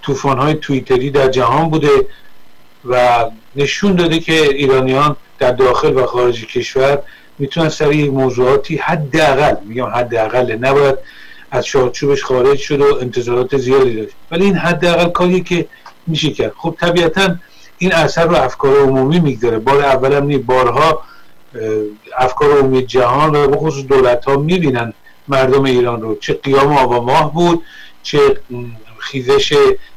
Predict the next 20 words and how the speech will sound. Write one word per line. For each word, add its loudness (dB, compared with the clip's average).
دی 2
ماه 2
نود 2
و -4
شش -6
بود -2
دو -2
سال -2
پیش، -2
و 2
به 0
مناسبت‌های 2
گوناگون 0
نظر 0
مردم -2
ایران 2
دیدن. -4
وقتی -6
خود -2
حکومت 0